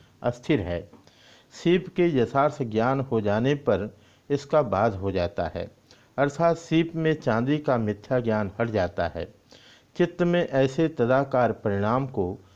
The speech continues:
विपर्य वृत्ति कहते हैं। विकल्प इन दोनों से विलक्षण है, यह वस्तु का यथार्थ ज्ञान नहीं है,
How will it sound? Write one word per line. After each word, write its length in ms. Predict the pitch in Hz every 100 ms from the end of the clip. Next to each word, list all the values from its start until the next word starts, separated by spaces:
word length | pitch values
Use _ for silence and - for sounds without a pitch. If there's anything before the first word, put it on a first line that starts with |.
| _ -
विपर्य 580 | 123 135 139 139 160 160
वृत्ति 380 | 110 113 -
कहते 360 | 139 95 98 101
हैं। 320 | 87 87 - _ _ _ - - _ -
विकल्प 480 | 139 151 185 180 180
इन 280 | 156 143
दोनों 320 | 120 131 151 170
से 180 | -
विलक्षण 480 | 127 101 104 - 135
है, 320 | 110 92 80 - - _ _ 123
यह 180 | 147
वस्तु 380 | 131 127 139 170
का 160 | 151 156
यथार्थ 560 | 135 98 - 120 -
ज्ञान 280 | 95 95 101
नहीं 280 | 92 87 107
है, 220 | 90 82